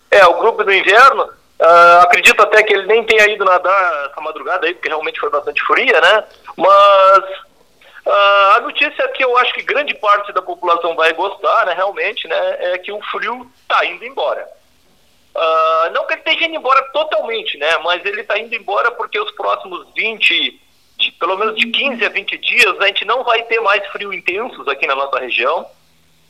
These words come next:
A gente vai ter aí, inclusive, temperaturas bem amenas, bem agradáveis aí. E se houver uma volta do frio, vai ser muito lá no final de agosto, que, ou, é, aí já deve ser bem mais fraco. Então, o frio intenso realmente esse ano já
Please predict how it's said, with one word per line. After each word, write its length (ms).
A 180
gente 160
vai 160
ter 220
aí, 140
inclusive, 340
temperaturas 580
bem 180
amenas, 520
bem 140
agradáveis 640
aí. 340
E 360
se 280
houver 640
uma 340
volta 380
do 160
frio, 300
vai 180
ser 120
muito 280
lá 160
no 80
final 280
de 80
agosto, 440
que, 200
ou, 360
é, 100
aí 200
já 120
deve 220
ser 120
bem 140
mais 220
fraco. 500
Então, 300
o 40
frio 260
intenso 460
realmente 500
esse 140
ano 240
já 340